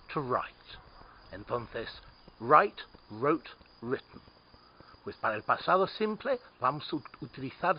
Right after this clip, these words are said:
solo la segunda columna, wrote. Eso solo se utiliza para frases en forma positiva.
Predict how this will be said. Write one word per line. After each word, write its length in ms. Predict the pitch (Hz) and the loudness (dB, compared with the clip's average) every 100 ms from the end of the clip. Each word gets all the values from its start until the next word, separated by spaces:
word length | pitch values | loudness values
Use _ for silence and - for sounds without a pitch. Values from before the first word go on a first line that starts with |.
| - | -2
solo 240 | 175 190 170 | 2 4 4
la 140 | 131 | 2
segunda 440 | - 127 190 185 151 | -4 -4 -2 -2 0
columna, 600 | 165 180 208 208 208 - - - - - - - - - - - - | 2 4 4 0 -4 -6 -20 -20 -20 -20 -20 -20 -20 -20 -20 -20 -12
wrote. 460 | 110 110 - - - - - - - - - - - - - - | -4 -4 -4 -14 -20 -20 -20 -20 -20 -20 -20 -20 -20 -20 -20 -4
Eso 460 | - 185 - 196 143 - - - - - - | 0 0 2 0 0 -6 -20 -14 -10 -8 4
solo 220 | 196 233 | 6 6
se 240 | - 202 202 | 4 2 2
utiliza 760 | 190 - 196 175 - 107 92 - - - - - - - - - - | 0 -6 -6 -6 -8 -10 -10 -14 -20 -20 -20 -20 -20 -20 -20 -20 0
para 640 | - 143 143 143 147 139 - - | 6 6 8 6 4 -2 -6 -18
frases 520 | - 165 180 - 208 - - - - - | 2 6 6 4 -2 -2 -14 -20 -20 -10
en 140 | 131 | -10
forma 440 | - - 165 185 160 - | -6 -2 4 4 4 -4
positiva. 800 | 143 - 127 - 156 104 - | -6 -6 -12 -12 -10 -10 -12